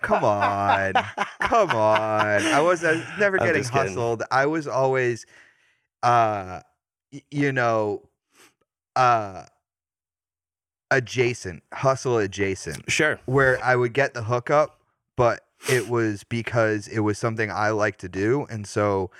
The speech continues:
Speaker 1: I just made it happen to where I did it for cheap or free.
Speaker 2: I mean, that's, that's weed.
Speaker 1: Yeah.
Speaker 2: That's weed. That's how everyone that ever sold weed started
Speaker 1: Yeah.
Speaker 2: to sell weed.
Speaker 1: Yeah, and I was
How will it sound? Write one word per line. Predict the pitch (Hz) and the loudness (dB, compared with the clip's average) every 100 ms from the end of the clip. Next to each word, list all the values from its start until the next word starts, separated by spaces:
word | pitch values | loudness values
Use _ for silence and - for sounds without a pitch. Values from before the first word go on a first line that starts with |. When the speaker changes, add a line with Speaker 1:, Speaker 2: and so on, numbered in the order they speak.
| - - | -12 -4
Speaker 1:
I | 110 | -2
just | 107 98 | -2 -4
made | 110 104 | -4 -4
it | 101 | -4
happen | 104 101 107 101 | -4 -4 -4 -2
to | 98 | -2
where | 98 92 | 0 -2
I | 98 95 | -4 -6
did | 92 | -4
it | 92 - | -6 -6
for | - 90 | -4 -4
cheap | - 90 - | -4 -10 -8
or | 78 | -8
free. | - 62 - _ _ _ _ - | -8 -12 -14 _ _ _ _ -6
Speaker 2:
I | |
mean, | 113 107 | -4 -2
that's, | 107 113 - - | -2 -2 -6 -4
that's | 95 101 101 | -2 -2 -4
weed. | 123 104 - - - | -2 -2 -6 -20 -10
Speaker 1:
Yeah. | 107 123 107 - _ | -2 0 0 -4 _
Speaker 2:
That's | 110 101 | -6 -4
weed. | 113 117 101 | -4 -4 -4
That's | 110 - | -6 -4
how | 117 107 - | -4 -4 -2
everyone | 120 120 123 117 113 | -4 -4 -6 -4 -4
that | 113 107 | -8 -6
ever | 110 110 | -6 -6
sold | 107 110 110 | -6 -6 -6
weed | 104 101 95 | -6 -8 -4
started | 98 110 107 95 95 | -4 -4 -6 -10 -2
Speaker 1:
Yeah. | 120 113 | 2 2
Speaker 2:
to | 117 107 98 95 - _ _ | 0 -2 -4 -6 -10 _ _
sell | 117 92 | -4 -2
weed. | 92 85 - | -6 -10 -6
Speaker 1:
Yeah, | 123 131 101 | 0 2 2
and | 101 151 170 151 135 127 120 - | -2 -4 -2 0 0 -2 -4 -6
I | - 120 120 | 0 2 2
was | 120 117 113 107 101 95 - | 2 0 0 0 -2 -8 -14